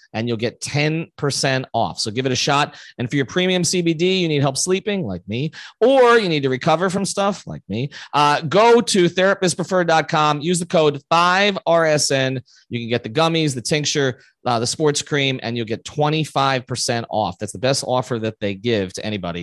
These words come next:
They do it here at Five Reasons. So go to five R S N, use the code over at Therapist Preferred and at Get Salise,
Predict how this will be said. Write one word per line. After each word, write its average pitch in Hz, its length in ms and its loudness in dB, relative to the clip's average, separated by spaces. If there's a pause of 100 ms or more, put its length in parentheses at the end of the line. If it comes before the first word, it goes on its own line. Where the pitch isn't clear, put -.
(300)
They 101 100 -6
do 120 160 0
it 117 80 0
here 113 160 -2
at 107 80 -2
Five 107 280 -4
Reasons. 87 340 -6
So - 40 -10
go 113 120 -4
to 110 40 -4
five 160 520 0
R 165 180 2
S 160 220 2
N, 120 320 -2 (280)
use 143 240 0
the 156 100 -4
code 123 540 0 (200)
over 110 260 0
at 104 80 -4
Therapist 175 460 0
Preferred 175 560 0 (240)
and 117 100 -2
at 107 180 -4
Get 135 260 0
Salise, 110 600 -2